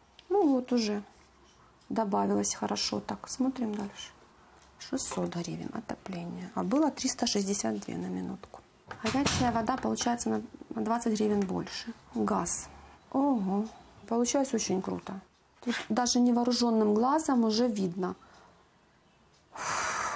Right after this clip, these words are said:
Класс. Ну, даже по вот этим показателям уже я вижу, что я буду платить на четыреста-пятьсот гривен больше,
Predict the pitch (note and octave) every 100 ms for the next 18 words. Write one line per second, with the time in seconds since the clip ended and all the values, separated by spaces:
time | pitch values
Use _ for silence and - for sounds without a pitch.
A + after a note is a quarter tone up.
0 | - - - - - - - G3 - -
1 | - - - - - - - - - -
2 | - - - _ - D#4+ D#4+ A#3 D4 C#4
3 | C4+ C4 C4 B3+ B3+ C4 B3+ C4 A#3+ -
4 | - - - B3 C4+ C4 F#4 F#4+ B3+ B3
5 | B3 A#3 G#3 G3+ A#3+ C#4 A#3+ - A3+ A3+
6 | G#3 A3+ A#3 A#3 D4+ C#4 A3 G3+ G3 -
7 | - - - D4+ C#4 - A#3 A3+ B3 A3+
8 | A#3+ A3+ A3 G3 F#3+ F#3+ - G3+